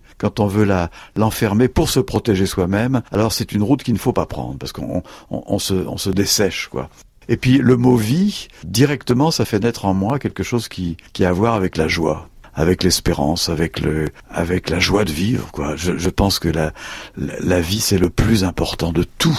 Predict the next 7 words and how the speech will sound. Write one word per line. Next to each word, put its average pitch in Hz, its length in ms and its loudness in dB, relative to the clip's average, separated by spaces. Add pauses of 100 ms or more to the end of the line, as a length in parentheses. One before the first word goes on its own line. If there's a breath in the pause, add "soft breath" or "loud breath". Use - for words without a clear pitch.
quoi. - 360 -6
Et 90 100 -2
nous 92 140 0
sommes 120 340 0
entourés 123 640 2
de 101 120 0
pensées, 117 840 2